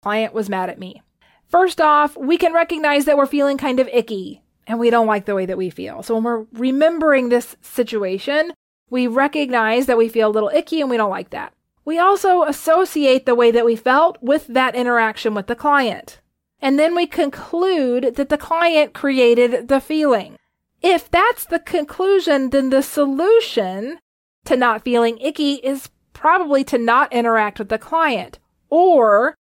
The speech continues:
to change the interaction with the client so that you don't feel like she is mad at you. This is all very common, and it all seems a little bit logical. And over time, we become really bitter and frustrated and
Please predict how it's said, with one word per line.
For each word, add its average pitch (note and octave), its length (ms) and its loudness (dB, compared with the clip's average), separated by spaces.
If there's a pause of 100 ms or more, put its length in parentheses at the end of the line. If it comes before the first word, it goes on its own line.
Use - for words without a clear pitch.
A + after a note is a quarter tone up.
(120)
to E4+ 140 -2
change G4+ 760 -4
the B3+ 240 -6
interaction A3+ 600 -2
with G3+ 140 -6
the G#3 120 -4
client B3 800 -6 (240)
so B3+ 400 0
that A#3+ 140 2
you B3+ 240 -2
don't C4 280 -2
feel E4 500 -4
like F#3+ 320 -4
she G#3+ 280 -6
is A#3+ 140 -2
mad C4+ 300 0
at B3 120 0
you. G#3 420 -6 (640)
This G4 180 0
is F#4 140 -2 (200)
all F4+ 220 4
very E4 260 2
common, D#4+ 440 0
and C#4+ 100 -2
it C#4 140 -6
all F4 240 4
seems E4 240 -2
a C4+ 60 2
little D4+ 240 2
bit C4 140 0
logical. C4 580 2
And C#4 240 2 (180)
over E4 340 2
time, D4 680 0 (220)
we E4 360 2
become F#4 500 0
really F#4 180 0
bitter D4+ 260 4
and C#4 160 -2
frustrated A#3+ 640 2
and A3+ 440 -6